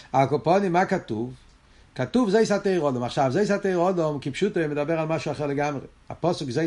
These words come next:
התורה אדם, זה פסוק בתומאס מס, זו התורה אדם כי ימות באוהל.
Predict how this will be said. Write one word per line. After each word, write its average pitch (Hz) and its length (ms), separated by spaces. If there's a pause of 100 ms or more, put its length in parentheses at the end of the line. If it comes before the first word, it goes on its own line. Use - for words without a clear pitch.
(120)
התורה 147 400
אדם, 165 280
זה 139 100
פסוק 135 340
בתומאס 143 400
מס, 143 340 (420)
זו 123 100 (100)
התורה 165 600
אדם 180 180
כי 156 100
ימות 165 280
באוהל. 135 360